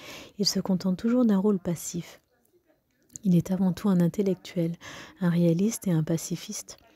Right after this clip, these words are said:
Ne vous attendez pas à ce que vos confidences l'enflamment et à ce qu'il mène le combat à votre place.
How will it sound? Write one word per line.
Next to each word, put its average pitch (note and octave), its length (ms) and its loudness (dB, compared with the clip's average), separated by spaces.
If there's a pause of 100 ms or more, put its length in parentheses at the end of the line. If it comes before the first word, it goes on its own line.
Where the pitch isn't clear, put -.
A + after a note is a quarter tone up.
(380)
Ne F3 60 2
vous F3 160 4
attendez F#3 360 2
pas F3 180 0
à E3 80 2
ce - 100 -6
que - 100 -4
vos D#3+ 160 0
confidences E3 640 -4
l'enflamment F#3+ 640 2
et E3+ 120 4
à D#3+ 80 2
ce - 120 -8
qu'il E3 220 -2
mène E3+ 220 2
le E3 80 2
combat F3+ 360 0
à F#3+ 40 2
votre F#3+ 320 -2
place. - 480 -8